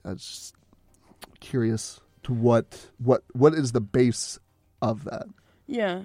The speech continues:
Speaker 1: You know, what's the basis of the claim
Speaker 2: Obviously,
Speaker 1: for a U
Speaker 2: there's
Speaker 1: visa?
Speaker 2: something that's happened probably in his childhood.
Speaker 1: Mm-hmm.
Speaker 2: Um, and, uh,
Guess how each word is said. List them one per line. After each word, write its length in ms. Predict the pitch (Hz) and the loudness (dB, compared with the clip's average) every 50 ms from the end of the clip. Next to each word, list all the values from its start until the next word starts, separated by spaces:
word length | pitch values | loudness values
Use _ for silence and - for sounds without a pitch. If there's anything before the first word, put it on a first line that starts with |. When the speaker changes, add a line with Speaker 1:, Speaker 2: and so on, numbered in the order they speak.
| _ - | _ -6
Speaker 1:
You 100 | - 120 | -4 -2
know, 220 | 120 120 120 127 - | -2 -2 -4 -6 -2
what's 240 | - 139 143 226 226 | 0 2 2 2 2
the 120 | - 151 | 0 0
basis 420 | 123 110 127 127 127 - 131 113 120 | 0 2 4 2 2 2 -2 -2 -2
of 100 | 113 104 | -2 -4
the 80 | 127 | -4
claim 400 | - - - 127 120 113 113 113 | -8 -6 -4 0 2 2 4 4
Speaker 2:
Obviously, 360 | 214 214 220 233 233 220 131 | 4 4 4 2 0 0 0
Speaker 1:
for 80 | 123 120 117 | 2 2 2
a 20 | 117 | 2
U 160 | 117 117 113 | 2 2 2
Speaker 2:
there's 280 | 98 113 113 104 95 | 2 0 0 -2 -2
Speaker 1:
visa? 200 | - - - 131 - _ | -6 -6 -8 -8 -10 _
Speaker 2:
something 480 | - - - - 202 208 202 - 196 196 | -20 -18 -14 -12 -12 -12 -12 -10 -10 -10
that's 200 | 190 196 196 - | -10 -10 -12 -10
happened 460 | 196 190 190 190 - 202 185 185 180 | -8 -6 -6 -6 -6 -8 -8 -8 -6
probably 420 | - 190 196 208 220 214 214 220 | -6 -6 -4 -4 -4 -6 -6 -6
in 60 | 226 | -6
his 100 | 233 226 | -8 -10
childhood. 580 | - - 233 240 - - - - - - - - _ _ _ _ _ - | -10 -8 -6 -6 -6 -8 -10 -12 -12 -12 -12 -14 _ _ _ _ _ -4
Speaker 1:
Mm-hmm. 260 | 131 127 123 123 113 107 - - | -2 0 2 2 0 -2 -4 -6
Speaker 2:
Um, 440 | 202 190 185 185 - - - - 202 | -8 -8 -8 -8 -10 -10 -12 -12 -12
and, 380 | 196 196 - 190 190 196 196 | -12 -12 -12 -12 -12 -12 -12
uh, 80 | 196 202 | -12 -14